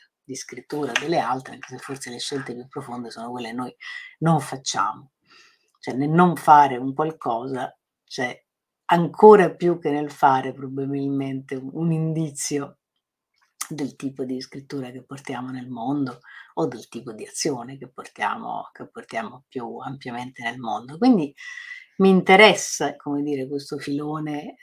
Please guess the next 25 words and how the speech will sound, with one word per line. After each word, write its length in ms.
di 200
lettura 880
e 280
mi 120
interessa 580
appunto 300
il 100
fatto 360
che 100
emerga 440
a 20
distanza 420
di 140
tanti 380
anni. 300
Io 240
l'ho 120
scritto 640
Quando 260
verrai, 440
era 140
il 60
mio 340
secondo 460
romanzo. 600